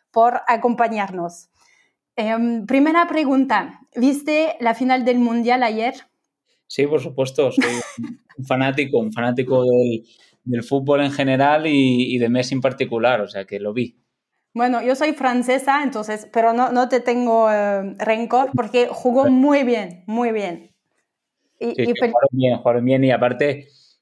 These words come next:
Speaker 2: eh, obviamente, pues, supongo que irás con Francia, pero,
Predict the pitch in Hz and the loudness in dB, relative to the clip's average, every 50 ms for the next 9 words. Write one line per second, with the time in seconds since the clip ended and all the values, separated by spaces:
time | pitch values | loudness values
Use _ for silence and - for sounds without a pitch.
0 | _ - - - 110 110 107 104 101 101 110 110 107 107 110 110 107 120 107 - | _ -12 -8 -4 -2 0 0 0 0 0 2 0 0 0 0 -2 -4 -6 -6 -2
1 | 113 107 104 - - - - _ _ _ _ - _ - 117 110 107 113 113 107 | -2 -4 -4 -4 -10 -16 -20 _ _ _ _ -20 _ -2 -2 -2 0 -2 0 0
2 | 110 110 110 110 - 117 113 110 113 113 117 117 - 131 123 110 - 120 110 110 | 0 0 0 -2 -4 -8 -6 -2 -2 -2 -2 -2 0 -2 -2 0 0 0 0 2
3 | 110 104 104 98 101 | 2 2 2 0 -2